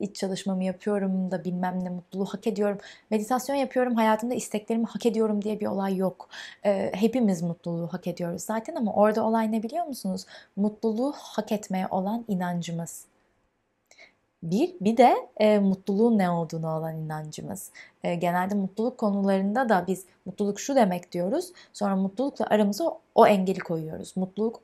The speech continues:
mutluluğa olan tanımımız genelde mutlulukla aramıza duran engel oluyor. Meditasyon işte bunları görebilmemizi sağlıyor. Bu, e, kalıplarımızı da fark edebilmemizi sağlıyor. E, eğer ki biz derinlerde bir yerde mutluluğu hak etmediğimizi ve, e, mutluluğa değer olmadığımızı düşünüyorsak,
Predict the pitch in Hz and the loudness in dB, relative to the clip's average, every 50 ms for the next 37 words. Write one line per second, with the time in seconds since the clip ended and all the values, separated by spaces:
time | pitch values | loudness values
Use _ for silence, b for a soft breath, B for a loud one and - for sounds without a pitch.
0 | _ - 202 196 190 - - 202 196 240 294 359 381 330 269 247 233 226 - 233 | _ -6 -4 -4 -4 -4 -4 -2 -2 0 2 2 2 4 4 2 2 0 0 2
1 | 214 226 226 254 311 339 - - - 220 220 226 233 269 240 226 - - 254 262 | 2 2 2 2 0 -2 -2 2 2 4 4 4 2 0 0 -2 -4 -6 -8 -4
2 | - 240 226 220 214 214 196 226 190 220 247 269 247 214 202 196 214 202 190 175 | -2 0 2 2 0 0 -2 -4 -4 -2 -2 0 0 2 2 4 4 4 4 4
3 | 160 156 160 143 - - B B B B B B B B B 311 330 320 349 339 | 2 0 -4 -6 -6 -8 B B B B B B B B B 2 4 6 6 4
4 | 339 370 370 339 - - 311 277 294 294 311 302 262 254 233 226 214 208 208 208 | 4 2 -4 -2 -2 -2 -2 0 0 0 2 4 6 6 6 6 6 4 2 2
5 | 214 208 202 190 202 208 - - 208 190 180 180 185 196 233 226 202 220 226 226 | 2 2 2 -2 -4 -6 -2 0 2 2 2 2 0 0 0 0 0 0 0 0
6 | B B B B B - 202 202 196 196 196 196 - 214 196 196 196 196 196 190 | B B B B B -2 0 0 0 0 -2 0 2 2 2 2 2 2 2 2
7 | 190 190 196 196 202 214 226 208 - - 175 175 165 175 165 175 160 165 165 165 | 4 2 0 0 0 2 2 2 2 2 0 0 0 -2 -4 -4 -4 -4 -6 -6
8 | 165 165 165 165 160 156 - - - - 175 170 170 165 170 - - - - B | -6 -6 -8 -10 -12 -14 -16 -14 -8 -6 -4 -4 -4 -6 -4 -4 -2 -2 -2 B
9 | B B B B B - - 214 202 - - 240 240 240 247 247 240 - 202 202 | B B B B B 0 2 2 4 6 6 6 6 6 4 4 0 -2 -6 -6
10 | 190 - - 196 190 196 185 185 190 214 226 - - 240 240 220 202 196 180 175 | -6 -4 -2 -2 -2 0 -2 -2 -2 -2 -4 -4 -4 -4 -2 -2 -2 -2 -4 -6
11 | 175 175 170 _ _ - 180 175 175 185 185 185 175 b b b b b b b | -8 -8 -10 _ _ -12 -10 -8 -6 -4 -4 -6 -6 b b b b b b b
12 | b _ - 202 196 - 233 233 - 240 202 175 156 175 170 160 156 160 156 - | b _ -8 -6 -2 -2 -2 -2 0 0 0 0 0 -2 -4 -4 -4 -6 -8 -6
13 | - 185 180 180 175 175 175 - - 185 180 180 175 175 180 175 - - 190 190 | -4 -2 -2 -2 -2 -2 -4 -4 -4 -4 -2 -2 -2 -4 -4 -6 -6 -4 -2 0
14 | 196 202 196 185 185 180 180 185 185 190 220 240 226 202 190 - 175 165 160 156 | 0 0 0 -2 -2 -2 0 0 2 2 4 4 4 2 2 0 -4 -6 -6 -6
15 | 170 165 165 160 - - 170 175 170 165 165 - 294 320 | -8 -8 -8 -10 -12 -10 -8 -8 -8 -8 -6 -6 -6 -6